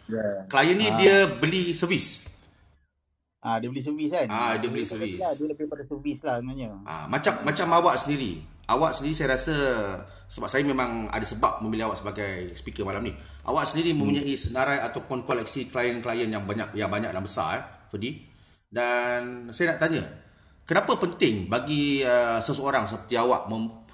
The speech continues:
Speaker 2: menyimpan atau mengumpul seberapa banyak klien?
Speaker 1: Ya, sebab apa, klien ni kita,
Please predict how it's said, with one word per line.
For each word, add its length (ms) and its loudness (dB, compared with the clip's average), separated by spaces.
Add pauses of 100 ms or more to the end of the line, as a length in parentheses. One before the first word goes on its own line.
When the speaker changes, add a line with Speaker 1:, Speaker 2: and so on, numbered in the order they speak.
(160)
Speaker 2:
menyimpan 600 2
atau 140 -2
mengumpul 380 0
seberapa 420 -4
banyak 240 -4
klien? 320 -8 (1800)
Speaker 1:
Ya, 140 -6
sebab 600 2
apa, 220 -6 (200)
klien 420 -4
ni 300 -4
kita, 280 -6